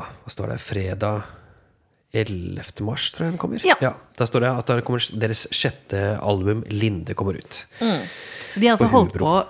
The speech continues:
Speaker 2: i
Speaker 1: Ja.
Speaker 2: ganske mange år.
Speaker 1: Mm.
Speaker 2: Eh, men det er jo flere som, eh, presenterer denne typen musikk.
Speaker 1: Ja,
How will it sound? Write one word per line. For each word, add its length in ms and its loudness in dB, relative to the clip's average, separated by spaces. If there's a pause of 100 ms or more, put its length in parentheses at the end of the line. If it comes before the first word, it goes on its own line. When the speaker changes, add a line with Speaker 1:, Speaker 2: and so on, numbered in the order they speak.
Speaker 2:
i 140 0
Speaker 1:
Ja. 100 0 (140)
Speaker 2:
ganske 380 0
mange 200 -2
år. 160 -4 (280)
Speaker 1:
Mm. 260 2 (760)
Speaker 2:
Eh, 480 4
men 160 6
det 100 10
er 80 8
jo 60 -8
flere 480 4
som, 440 4
eh, 360 4 (180)
presenterer 500 0
denne 220 2
typen 240 -4
musikk. 360 -2 (1080)
Speaker 1:
Ja, 380 4